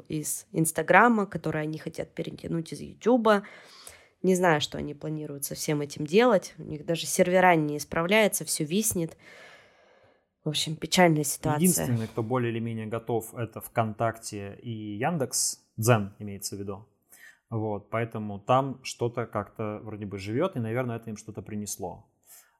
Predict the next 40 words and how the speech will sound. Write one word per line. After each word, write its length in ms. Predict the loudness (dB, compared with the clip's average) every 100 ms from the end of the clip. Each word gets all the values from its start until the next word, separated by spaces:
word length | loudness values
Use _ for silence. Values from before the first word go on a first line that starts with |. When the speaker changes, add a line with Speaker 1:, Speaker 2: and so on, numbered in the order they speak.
| -8
Speaker 2:
А, 800 | -6 -4 -6 -8 -12 -14 -16 -14
что 260 | -16 -10 -8
касается 360 | -4 -4 -4
всего 180 | -6 -6
остального, 560 | -4 -4 -2 -2 -2 -4
то 200 | -4 -4
да, 300 | 2 2 2
совершенно 300 | -4 -4 -2
нелепый 440 | -4 0 0 -2
вброс 440 | -6 -2 -2 0 -2
про 580 | -2 -4 -2 -4 -6 -8
сеть 500 | -6 -2 -2 -4 -18 _
Росграм, 640 | -2 0 2 2 2 0 -10 _ _ _ _ _
которую 340 | -2 0 0
просто 460 | -2 _ 2 2 0
на, 140 | -6 -6 -2
на 140 | 0
коленке 720 | 2 2 2 0 -4 -6 -8 -10 _ _ _ -8
Speaker 1:
И 80 |
грустнограмм. 880 | 0 2 2 0 0 4 4 4 -2 -6 -8 -8 -10 0
Speaker 2:
Да, 220 | 4 4
и 40 |
тленограмм 640 | 2 0 0 0 -2 -2 -4
еще 220 | -8 -8
есть. 320 | -8 -8 -10
Ну, 100 | -10
это 100 | -8
прикольно. 560 | -6 -2 -2 -2 -8 -14
А 200 | -12 -10
вот 160 | -8 -2
Росграм 420 | 0 2 2 2
сделал 400 | 0 0 0 -2
достижение 480 | -8 -10 -6 -6 -6
которого, 440 | -6 -4 -4 -6
что 260 | -8 -8 -6
он, 360 | -6 -8 -10 -14
а, 320 | -16 -14 -10
однокурсник 500 | -10 -6 -6 -6 -6
Павла 240 | -6 -4
Дурова. 480 | -4 -6 -6 -10 -14